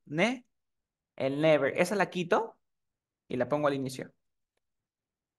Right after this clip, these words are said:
¿Qué dice ahí entonces, chicos? Never have I been in a country like this. Estoy usando una inversión. ¿Les pareció difícil? ¿O fácil?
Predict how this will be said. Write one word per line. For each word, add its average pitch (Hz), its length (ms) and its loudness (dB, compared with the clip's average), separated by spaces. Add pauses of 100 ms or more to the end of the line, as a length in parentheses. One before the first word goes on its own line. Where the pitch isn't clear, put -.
(1120)
¿Qué 151 100 0
dice 156 220 0
ahí 135 160 0
entonces, 147 320 0
chicos? - 440 -2 (1300)
Never 151 440 6
have 160 200 2
I 165 120 8
been 175 200 2
in 202 100 2
a 190 80 2
country 202 400 2
like 139 220 4
this. 127 380 0
Estoy 175 260 0
usando 165 340 4
una 160 340 2
inversión. 131 580 -2 (1500)
¿Les 151 100 0
pareció 156 240 4
difícil? 180 360 4 (3000)
¿O 143 80 -4
fácil? - 320 -6